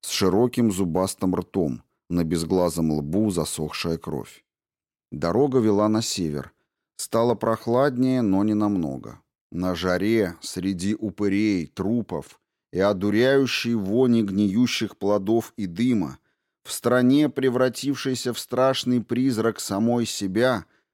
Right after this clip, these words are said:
Каттеру казалось, будто он пробирается окраинами какого-то ада.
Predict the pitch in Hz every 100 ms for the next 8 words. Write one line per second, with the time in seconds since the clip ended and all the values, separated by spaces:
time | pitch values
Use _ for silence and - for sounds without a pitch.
0 | _ - 131 143 - 123 123 - 110 110
1 | 131 123 104 90 113 - 120 - 120 123
2 | 120 107 98 104 113 120 107 - - 110
3 | - 101 104 104 101 101 98 92 - 95
4 | 90 87 92 - 95 82 64 57